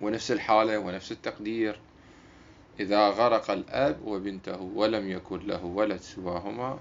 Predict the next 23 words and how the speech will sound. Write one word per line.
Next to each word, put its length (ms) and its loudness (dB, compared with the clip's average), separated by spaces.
فيكون 640 -8
لزوجته 680 -4
الثمن. 580 -12
هذا 520 4
الطرف 480 2
الآخر 680 2
اللي 260 -4
فرضناه 520 0
الزوج. 600 -4
شلون 240 6
يرث 360 4
من 180 0
المال 340 4
الأصلي؟ 540 -2
إذا 240 2
يرث 320 2
من 140 -2
زوجته 440 0
يعتبرها 600 0
هي 200 2
ميتة 340 -2
والبنت 420 -2
موجودة، 440 -12